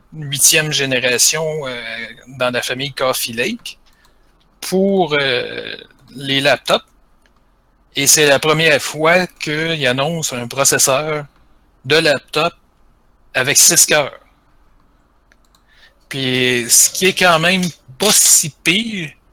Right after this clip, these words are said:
c'est que le top of the line six cœurs pour un laptop, donc dans une enveloppe thermique de quarante-cinq watts seulement, euh, il est quand même cloqué de base à deux point neuf gigahertz,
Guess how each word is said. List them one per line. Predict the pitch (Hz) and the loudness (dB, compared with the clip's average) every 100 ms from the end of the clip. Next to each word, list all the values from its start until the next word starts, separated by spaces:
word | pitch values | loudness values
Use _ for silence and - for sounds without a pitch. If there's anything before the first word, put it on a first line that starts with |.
| _ _ _ _ - | _ _ _ _ -10
c'est | - 147 | -6 -4
que | - | 0
le | 139 | -2
top | - 202 202 | 2 2 2
of | 160 | -2
the | 143 135 | 0 0
line | 165 180 | 0 0
six | - - 196 - | 2 4 4 2
cœurs | - 147 185 208 - | 4 2 2 -4 -10
pour | - 131 | -6 -2
un | 135 127 | -2 0
laptop, | 131 127 - 131 247 - _ _ _ _ | 0 0 -2 -2 -2 -6 _ _ _ _
donc | 123 131 131 | -4 -2 2
dans | 117 123 | 0 0
une | 123 | 2
enveloppe | 143 127 156 - | 2 2 0 -2
thermique | 151 120 147 143 | -4 -2 -4 -4
de | |
quarante-cinq | 120 127 127 139 - 135 | -2 0 0 0 0 -2
watts | 117 143 - | -2 -2 -2
seulement, | 139 120 123 156 247 _ - _ _ _ _ _ _ _ - | -4 -4 -4 -4 -6 _ -20 _ _ _ _ _ _ _ -6
euh, | 123 117 117 120 117 104 - 117 | -4 -2 -4 -8 -10 -12 -16 -10
il | 147 | -4
est | 147 | -2
quand | 175 160 | 0 0
même | 196 196 | 0 2
cloqué | 165 147 190 | 0 0 0
de | 156 139 | 0 0
base | 135 175 180 139 | 2 0 0 0
à | |
deux | 123 160 190 | 0 -2 -2
point | 175 156 | -2 -2
neuf | 147 175 170 - | 0 0 -2 -6
gigahertz, | 143 135 147 139 139 208 - - | -4 -2 0 0 -2 -4 -6 -8